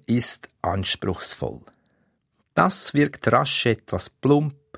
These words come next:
aufdringlich. Der einfachere Weg ist, sich praktisch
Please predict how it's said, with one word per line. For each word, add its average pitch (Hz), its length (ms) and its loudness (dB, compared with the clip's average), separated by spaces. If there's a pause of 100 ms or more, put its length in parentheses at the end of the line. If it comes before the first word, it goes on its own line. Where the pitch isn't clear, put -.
(640)
aufdringlich. 82 1080 -4 (1120)
Der 135 160 6
einfachere 165 720 4
Weg 156 400 4
ist, - 420 -2 (400)
sich - 380 -2
praktisch - 800 0